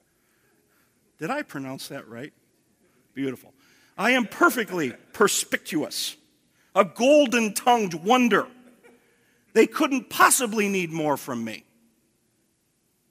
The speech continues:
And we think that way because it's a way to think to keep us from doing the work we're supposed to do.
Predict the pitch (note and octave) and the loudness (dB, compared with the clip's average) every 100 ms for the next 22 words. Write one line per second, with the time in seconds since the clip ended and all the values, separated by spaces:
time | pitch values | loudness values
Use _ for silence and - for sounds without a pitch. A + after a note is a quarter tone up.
0 | _ _ _ _ _ _ _ _ _ _ | _ _ _ _ _ _ _ _ _ _
1 | _ _ _ _ _ _ _ _ _ _ | _ _ _ _ _ _ _ _ _ _
2 | _ _ _ _ _ D#3 D#3+ A#2+ A2+ C3 | _ _ _ _ _ -8 -6 -6 -8 -10
3 | - C4 - A#2 - - - D3 - C3+ | -10 -12 -12 -18 -18 -20 -20 -16 -12 -12
4 | C#3+ D#3 C#3 F#3+ B3+ - C#3+ C#3+ D3+ A#3+ | -12 -10 -6 -4 -4 -8 -10 -12 -12 -12
5 | - - - C3+ B2+ C#3+ E3+ B3+ C4+ C3+ | -10 -14 -14 -10 -8 -6 -6 -10 -12 -16
6 | - C#3 A#2+ - G3 C#4 B3+ | -18 -14 -12 -12 -14 -14 -16